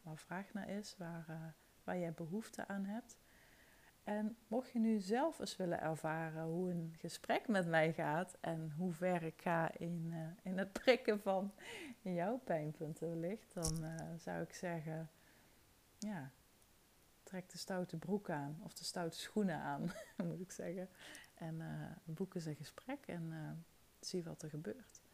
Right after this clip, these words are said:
Dan, ehm, ik ga in ieder geval nu een film kijken. Het is avond, maar dit, eh, dit kwam gewoon nu even als inspiratie in me op. En, eh,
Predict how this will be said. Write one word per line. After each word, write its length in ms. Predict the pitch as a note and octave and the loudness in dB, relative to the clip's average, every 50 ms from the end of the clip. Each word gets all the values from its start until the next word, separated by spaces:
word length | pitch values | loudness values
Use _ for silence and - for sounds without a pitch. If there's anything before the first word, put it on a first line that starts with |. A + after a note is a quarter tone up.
| - - - - - - - - - - - - | -20 -20 -20 -20 -20 -20 -20 -20 -20 -20 -20 -20
Dan, 300 | - - G#3 G3+ G3+ G3 | -6 -4 -2 0 0 0
ehm, 280 | G3 G3 F#3+ F#3+ F#3 F#3 F#3 F#3 - - - - - - - - - - - - | 0 0 0 0 -2 -2 -4 -6 -8 -16 -20 -20 -20 -20 -20 -20 -20 -20 -2 2
ik 160 | - D4 D4 | 2 2 6
ga 80 | - A#3 | 6 6
in 140 | G3+ F3+ F3 | 6 6 6
ieder 160 | F3 F3 E3 | 6 6 4
geval 380 | E3 E3 E3 D#3+ D#3+ - - - | 4 4 4 6 4 4 2 0
nu 260 | - F3 E3+ E3 D3+ | 0 2 2 2 2
een 100 | - D#3 | 0 -4
film 320 | - - D3 D3 D#3+ F3+ | -2 -2 0 0 0 -2
kijken. 480 | F3+ - F#3+ F#3+ G3 G3 - - A#3 C#4 - - - - - - - - | -4 -4 -2 -2 -2 -4 -4 -6 -6 -6 -8 -14 -20 -20 -20 -20 -18 -18
Het 160 | - - - | -12 -8 -8
is 140 | E3+ - - | -8 -6 -6
avond, 640 | - D3 D3 D#3+ D#3+ F3+ F#3+ G#3 A3+ - - - - - - - - | -4 -2 -2 -2 -2 -2 -2 -2 -2 -2 -4 -10 -14 -20 -20 -16 -10
maar 160 | - D#3+ D#3+ | -8 -8 -4
dit, 300 | - F3 E3+ - - - | -4 -6 -6 -6 -6 -6
eh, 220 | E3+ E3 E3 E3 E3 E3 E3+ - - - - - - - - - - - - - - - - - - - - - - - | -6 -4 -4 -4 -6 -6 -8 -14 -20 -20 -20 -20 -20 -20 -20 -20 -20 -20 -20 -20 -20 -20 -20 -20 -20 -20 -20 -20 -20 -18
dit 200 | - G#3+ - - | -18 -16 -16 -8
kwam 220 | - F3+ E3+ E3 | -6 -4 -4 -4
gewoon 200 | E3 F3 F3 F3 | -6 -6 -4 -2
nu 160 | F3 F3+ F3+ | -2 -2 -2
even 360 | - - F3 F3 E3 - - | -4 -4 -4 -4 -4 -6 -8
als 200 | - - E3+ - | -8 -8 -10 -10
inspiratie 720 | - - F3 E3 - - F3 - F3 F3 F3 - - - - | -8 -8 -10 -10 -8 -10 -8 -6 -6 -6 -6 -6 -8 -10 -8
in 120 | F3 E3+ | -6 -6
me 80 | E3 E3 - | -6 -8 -6
op. 260 | - G#3+ A3 A3 - - - - - - - - - - - - - - - - - - | -6 -6 -6 -6 -10 -20 -20 -20 -20 -20 -20 -20 -20 -20 -20 -20 -20 -20 -20 -20 -16 -8
En, 280 | - F3 E3+ E3+ E3+ | -6 -4 -4 -2 -4
eh, 220 | F3 E3+ - D#3+ | -4 -4 -4 -4